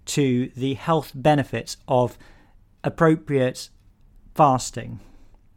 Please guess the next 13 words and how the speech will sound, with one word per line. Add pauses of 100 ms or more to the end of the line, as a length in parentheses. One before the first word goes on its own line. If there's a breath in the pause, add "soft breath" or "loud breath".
(100)
So
fasting
does
bring
with
it
a
reward,
both
in
a
spiritual
sense